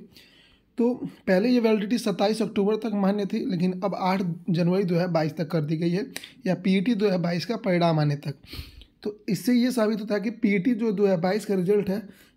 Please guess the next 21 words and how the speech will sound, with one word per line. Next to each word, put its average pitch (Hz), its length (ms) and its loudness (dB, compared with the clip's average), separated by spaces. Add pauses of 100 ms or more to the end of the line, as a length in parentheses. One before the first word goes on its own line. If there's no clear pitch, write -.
may 202 220 6
be 233 160 2
अब 196 180 -2
जनवरी 190 420 2
में 202 120 4
ही 196 120 4
आने 175 220 2
की 240 180 0
संभावना 170 540 2
है। 208 520 -2 (300)
उसीलिए 247 400 4
इस - 240 -4
वैलिडिटी 175 460 2
को 190 100 2
बढ़ाया 170 260 0
गया 202 120 -2
है 202 80 -2
ताकि 196 280 -2
जो 170 120 0
वैकेंसी 170 460 0
आएंगी 214 440 0